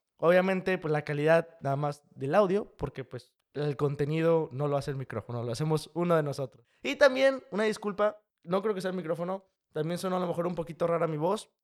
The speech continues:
Amanecí mormado, amanecí mormado, me duele un poquito la garganta, tengo un poquito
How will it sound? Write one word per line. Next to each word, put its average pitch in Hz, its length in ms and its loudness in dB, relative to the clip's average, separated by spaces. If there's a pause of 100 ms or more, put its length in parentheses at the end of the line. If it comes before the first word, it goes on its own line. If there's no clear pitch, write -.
(100)
Amanecí 180 420 -2
mormado, 202 580 0
amanecí 156 340 -4
mormado, 190 480 2
me 175 80 -2
duele 165 180 4
un 170 60 -2
poquito 160 280 -2
la 156 100 2
garganta, 190 680 2 (280)
tengo 175 160 -2
un 180 100 -4
poquito 151 840 -2